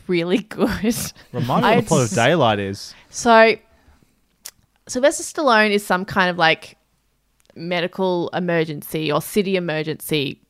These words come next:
Speaker 1: guy, or he used to be. He's retired now. Um, so what happens is people are driving through,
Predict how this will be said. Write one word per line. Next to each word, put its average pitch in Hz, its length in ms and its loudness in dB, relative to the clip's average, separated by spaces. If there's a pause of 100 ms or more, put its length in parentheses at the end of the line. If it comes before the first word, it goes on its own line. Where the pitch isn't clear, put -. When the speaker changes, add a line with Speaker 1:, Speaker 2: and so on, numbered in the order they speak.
(320)
Speaker 1:
guy, 90 320 -2 (100)
or 190 80 -2
he 175 120 -6
used 156 300 -8
to - 80 -12
be. 82 140 -8
He's 190 300 -10
retired 143 680 -6
now. - 240 -12 (640)
Um, 185 460 0 (240)
so - 160 -2
what 262 180 4
happens 226 380 0
is 196 160 2
people 262 360 -2
are 262 60 0
driving 190 400 2
through, 175 600 -4